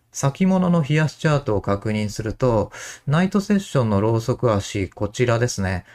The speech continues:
上髭の長い陰線で引けています。一番下にある水色の移動平均線は二十日線です。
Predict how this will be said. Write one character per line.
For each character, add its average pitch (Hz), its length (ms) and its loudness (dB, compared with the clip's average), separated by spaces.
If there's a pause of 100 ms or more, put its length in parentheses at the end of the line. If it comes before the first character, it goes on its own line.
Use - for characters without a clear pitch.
(220)
上 143 240 2
髭 175 340 2
の 165 160 2
長 151 320 2
い 107 220 -2 (240)
陰 143 320 4
線 131 580 -2
で 123 320 2
引 - 80 -14
け 107 160 -2
て 104 260 0
い 98 60 2
ま 104 160 2
す。 - 140 -10 (440)
一 151 220 0
番 208 200 4
下 208 200 0
に 202 100 4
あ 202 60 2
る 160 80 2
水 107 340 2
色 175 180 2
の 160 180 2
移 127 100 2
動 143 180 4
平 139 220 2
均 143 300 0
線 95 300 -2
は 92 520 0
二 123 140 0
十 - 100 -10
日 151 140 0
線 143 180 2
で 135 100 2
す。 - 200 -8